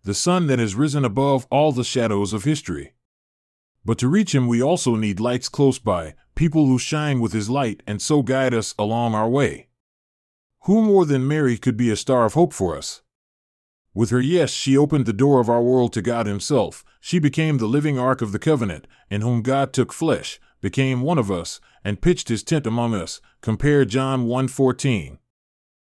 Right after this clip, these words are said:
Fifty. So we cry to her, "Holy Mary,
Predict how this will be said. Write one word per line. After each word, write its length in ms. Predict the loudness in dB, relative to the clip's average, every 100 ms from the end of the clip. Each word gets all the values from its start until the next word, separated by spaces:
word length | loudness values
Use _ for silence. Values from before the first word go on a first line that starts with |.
| _ _
Fifty. 520 | -6 0 0 -2 -10 -14 _
So 200 | -4 0
we 160 | 2 2
cry 260 | 2 2
to 140 | 2 0
her, 320 | -2 -4 -8 _
"Holy 340 | -2 2 4 2
Mary, 440 | 2 0 -2 -6